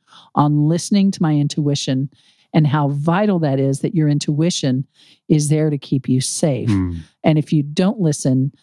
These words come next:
Speaker 1: you can find yourself in really bad trouble only because you overrode your intuition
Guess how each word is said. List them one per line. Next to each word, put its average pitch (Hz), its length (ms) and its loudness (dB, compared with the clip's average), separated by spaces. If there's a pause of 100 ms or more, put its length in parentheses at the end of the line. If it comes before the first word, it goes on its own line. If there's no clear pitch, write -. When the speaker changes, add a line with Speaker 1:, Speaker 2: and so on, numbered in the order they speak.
(240)
Speaker 1:
you 170 160 4
can 160 140 -2
find 160 320 2
yourself 147 360 -2
in 131 280 2
really 175 340 0
bad 156 300 -2
trouble 151 500 -2 (500)
only 277 320 2
because 220 380 -2
you 196 180 -2
overrode 170 680 0
your 156 140 -2
intuition 143 760 -2